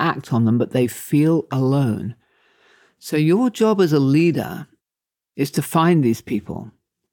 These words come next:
to encourage them, to make them feel special, but then to help them to hook up with others like them.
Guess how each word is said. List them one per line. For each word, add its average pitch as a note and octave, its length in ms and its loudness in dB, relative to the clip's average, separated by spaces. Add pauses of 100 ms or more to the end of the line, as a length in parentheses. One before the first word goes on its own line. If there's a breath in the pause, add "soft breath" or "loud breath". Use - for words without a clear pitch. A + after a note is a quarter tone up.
(220)
to - 160 -4
encourage D#3 760 0
them, G2 380 -6 (840 soft breath)
to - 140 -2
make D3 400 2
them E3+ 120 2
feel D3+ 280 -2
special, - 720 -6
but C3+ 220 -4
then F#3+ 320 4
to G3 100 -2
help F3 600 -2
them C#3 600 2 (400 loud breath)
to D#3+ 120 0
hook F3 280 0
up E3+ 180 0
with C#3+ 140 2
others D3+ 500 -2
like C#3 440 0
them. - 420 -8